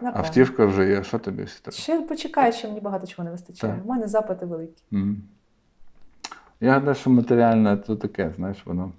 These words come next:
Speaker 1: Але все ж таки відповіді, ну.
Speaker 2: Ні, ну що, ну, що тебе цікавить?
Speaker 1: Ну, що ти зробив
Speaker 2: Дарував
Speaker 1: такого
Speaker 2: ли я
Speaker 1: ці-
Speaker 2: автівку, е,
Speaker 1: Ну, що ти
Speaker 2: жінки?
Speaker 1: зробив
Speaker 2: Дарував.
Speaker 1: таку-, дарував.
Speaker 2: Будинок дарував,
Speaker 1: Ось,
Speaker 2: квартиру
Speaker 1: ми,
Speaker 2: дарував.
Speaker 1: ми ж
Speaker 2: Що?
Speaker 1: це ж плавно підходимо. В мене підписники, всі дівчата.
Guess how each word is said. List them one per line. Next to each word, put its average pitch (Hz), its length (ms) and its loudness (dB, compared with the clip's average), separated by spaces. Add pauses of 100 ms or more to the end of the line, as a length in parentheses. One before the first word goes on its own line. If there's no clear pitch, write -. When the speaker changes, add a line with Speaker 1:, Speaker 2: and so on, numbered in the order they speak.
(120)
Speaker 1:
Але 185 180 2
все 190 240 -2
ж 190 100 -10
таки 175 200 -6
відповіді, 180 500 -8 (180)
ну. 160 140 -6
Speaker 2:
Ні, 170 220 0
ну 175 160 0
що, 135 200 -2
ну, 123 340 0 (2250)
що - 180 2
тебе 98 240 0
цікавить? - 360 -12 (360)
Speaker 1:
Ну, 202 160 -2
що 269 180 2
ти 277 120 2
зробив 214 380 4
Speaker 2:
Дарував 117 320 10
Speaker 1:
такого 107 160 4
Speaker 2:
ли 113 60 10
я 110 140 10
Speaker 1:
ці- - 40 -2
Speaker 2:
автівку, 147 400 2
е, 113 40 2
Speaker 1:
Ну, 104 280 0
що 101 140 2
ти 107 80 2
Speaker 2:
жінки? - 260 6
Speaker 1:
зробив 113 340 8
Speaker 2:
Дарував. 101 300 6
Speaker 1:
таку-, 175 100 -10
дарував. 185 560 2 (320)
Speaker 2:
Будинок 117 600 12
дарував, 101 560 6
Speaker 1:
Ось, 165 60 6
Speaker 2:
квартиру 123 460 12
Speaker 1:
ми, - 60 -
Speaker 2:
дарував. 107 420 6
Speaker 1:
ми 233 100 4
ж - 60 -2
Speaker 2:
Що? 247 80 -8
Speaker 1:
це 220 100 -4
ж - 120 -8
плавно 247 240 6
підходимо. 143 460 -6
В 143 100 -10
мене 262 220 2
підписники, 190 640 -8
всі 214 160 -6
дівчата. - 520 -6